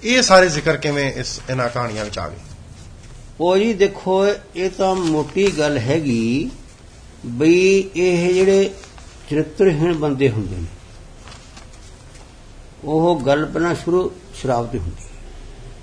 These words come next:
Speaker 2: ਸ਼ਰਾਬ ਸ਼ੁਰੂ ਹੁੰਦੀ ਹੈ ਜਾਂ ਮਾਸ ਸ਼ੁਰੂ ਹੁੰਦੀ ਹੈ। ਉਹ ਕਹਾਵਤ ਹੈ ਨਾ, ਬੰਦਾ ਇੱਕ ਗਿਆ, ਕਿਸੇ ਨੂੰ ਰਿਸ਼ਤਾ ਕਰਨ ਵਾਲਾ ਕੁੜੀ ਨੂੰ ਆਇਆ, ਮੁੰਡੇ ਕੋਲ ਗਿਆ,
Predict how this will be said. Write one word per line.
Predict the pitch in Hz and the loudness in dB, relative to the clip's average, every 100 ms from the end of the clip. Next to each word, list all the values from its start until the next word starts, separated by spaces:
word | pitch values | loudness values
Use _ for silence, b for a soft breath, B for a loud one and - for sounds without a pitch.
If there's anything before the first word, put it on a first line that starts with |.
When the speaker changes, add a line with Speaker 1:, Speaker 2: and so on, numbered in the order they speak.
| - - - - - - - - - - - - - - - - - - - - - - - - - - - - - - | -20 -20 -20 -20 -20 -20 -20 -20 -20 -18 -18 -18 -20 -20 -20 -20 -20 -20 -20 -20 -20 -20 -20 -20 -20 -20 -20 -20 -20 -16
Speaker 2:
ਸ਼ਰਾਬ | 113 117 143 | -6 0 0
ਸ਼ੁਰੂ | 107 131 | 0 0
ਹੁੰਦੀ | 165 156 165 | 2 0 -2
ਹੈ | 165 - - - - - - - - - - - - - - - - | -6 -12 -20 -20 -20 -20 -20 -20 -20 -20 -20 -20 -20 -20 -18 -16 -4
ਜਾਂ | 123 123 | 2 2
ਮਾਸ | 117 101 | 4 2
ਸ਼ੁਰੂ | 107 101 131 | 0 0 2
ਹੁੰਦੀ | 123 110 | 2 -2
ਹੈ। | 117 - - - - - - - - - | -6 -12 -18 -20 -20 -20 -20 -20 -20 -12
ਉਹ | 120 | -12
ਕਹਾਵਤ | - 107 123 135 | -8 -2 -2 0
ਹੈ | 180 | 0
ਨਾ, | 190 | 0
ਬੰਦਾ | 165 143 143 | -2 -2 0
ਇੱਕ | 143 147 | -2 -2
ਗਿਆ, | 139 139 | -2 -2
ਕਿਸੇ | 139 139 127 135 | -4 -6 -4 -2
ਨੂੰ | 135 135 - 127 | -2 -4 -10 -10
ਰਿਸ਼ਤਾ | 107 139 | -6 -4
ਕਰਨ | 127 127 | -2 -2
ਵਾਲਾ | 127 127 | 0 -2
ਕੁੜੀ | 123 127 | -4 -2
ਨੂੰ | 123 123 | -2 0
ਆਇਆ, | 120 117 117 - - - - | -2 -4 -6 -16 -20 -16 -8
ਮੁੰਡੇ | 120 113 | -6 -6
ਕੋਲ | 117 117 | -4 -4
ਗਿਆ, | 113 117 | -2 -4